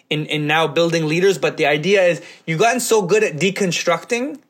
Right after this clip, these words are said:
I want you to take that same energy you put to being contrarian to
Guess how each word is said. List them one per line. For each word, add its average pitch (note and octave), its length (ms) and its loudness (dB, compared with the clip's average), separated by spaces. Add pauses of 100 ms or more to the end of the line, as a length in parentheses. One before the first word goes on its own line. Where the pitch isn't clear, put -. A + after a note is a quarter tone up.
(340)
I E3 80 2
want B3 280 0
you B3+ 60 0
to A#3 60 0
take A3 220 -2
that F#3 120 2
same G3 280 2
energy F#3+ 320 2
you F3+ 220 0
put F#3+ 380 -2
to E3+ 60 -6
being E3 320 -2
contrarian G3 880 -2 (520)
to A#3+ 540 0